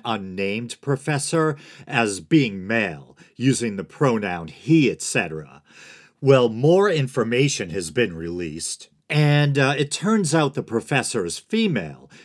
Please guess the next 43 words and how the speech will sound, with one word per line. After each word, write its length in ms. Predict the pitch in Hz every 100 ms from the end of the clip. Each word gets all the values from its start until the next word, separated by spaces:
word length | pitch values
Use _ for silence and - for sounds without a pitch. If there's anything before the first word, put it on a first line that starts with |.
| -
And 120 | 151
when 100 | 185
I 140 | 156
found 420 | 143 - 190 175 135
out, 220 | 151 95
I 100 | 87
felt 380 | - 135 104 -
bad, 340 | 98 104 131
and 120 | 104
I 120 | 87
was 160 | 85 85
like, 460 | 104 82 78 - -
"Oh 320 | 143 127 98 78
no, 400 | 90 113 104 82
did 180 | 110
I 140 | 135 170
just, 400 | 165 185 143 -
you 120 | 104
know, 120 | 85
close-mindedly 1120 | 82 - 160 127 110 98 92 104 117 117 131 107
assume 600 | 82 - 101 104 117 135 - -
that 200 | - 101
she 140 | - 120
was 200 | 95 85
a 60 |
man?" 460 | 82 90 87 98 123 - - -
But 120 | -
I 80 | 156
went 280 | 151 202 165
back 380 | 160 147 143 - -
to, 260 | 147 135 120
uh, 140 | 98
Hemant 400 | 82 131 139 104
Mehta's, 500 | 95 123 170 110 87
yeah, 180 | 113 104
let's 260 | 87 147 -
throw 280 | - 131 90
him 200 | 104 90
under 200 | 73 76
the 120 | 76
bus 280 | 78 80 -
instead. 600 | 78 - 123 - 131
<laughs> 40 | 87